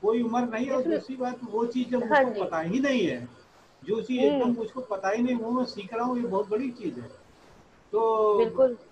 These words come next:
Speaker 1: कहते हैं लोग, "अरे क्या उसको सीख के करोगे क्या?" हमको करेंगे कुछ नहीं, हमको ज्ञान तो होगा, कुछ तो है, और उससे कुछ फायदा या
Speaker 2: राइट।
Speaker 1: नुकसान तो होना नहीं है। तो इसलिए जो है, ब-, ये ब-,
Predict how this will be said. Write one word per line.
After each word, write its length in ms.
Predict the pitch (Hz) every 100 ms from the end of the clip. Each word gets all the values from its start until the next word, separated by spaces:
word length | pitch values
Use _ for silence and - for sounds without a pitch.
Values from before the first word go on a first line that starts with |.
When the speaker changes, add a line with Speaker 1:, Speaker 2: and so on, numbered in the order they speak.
| - - - -
Speaker 1:
कहते 460 | 196 190 220 214 254
हैं 80 | 247
लोग, 240 | 247 247
"अरे 280 | 240 240 240
क्या 280 | 233 214 220
उसको 280 | 214 - 196
सीख 220 | 208 185
के 80 | 196
करोगे 420 | 175 175 165 156
क्या?" 280 | 156 139 - - -
हमको 200 | 175 220
करेंगे 420 | - 196 214 220
कुछ 160 | 202 202 - 220
नहीं, 100 | 214
हमको 280 | 185 196
ज्ञान 260 | 170 165 175
तो 120 | 190
होगा, 360 | 165 147 175 - - - - -
कुछ 180 | 170 -
तो 80 | 165
है, 320 | 151 185 - - - - - - _ - -
और 140 | 160
उससे 280 | 165 151 185
कुछ 180 | - 165
फायदा 320 | - 151 202
या 60 | 185
Speaker 2:
राइट। 120 | 180
Speaker 1:
नुकसान 380 | 160 - 175 185
तो 100 | 170
होना 260 | 151 151
नहीं 180 | 139 123
है। 260 | 113 - - _ _ _ _ _ _
तो 100 | 233
इसलिए 520 | 254 247 247 254 254
जो 140 | 247 233
है, 320 | 226 240 220
ब-, 540 | 175 170 156 147 156 156
ये 180 | 170 185
ब-, 360 | - - 147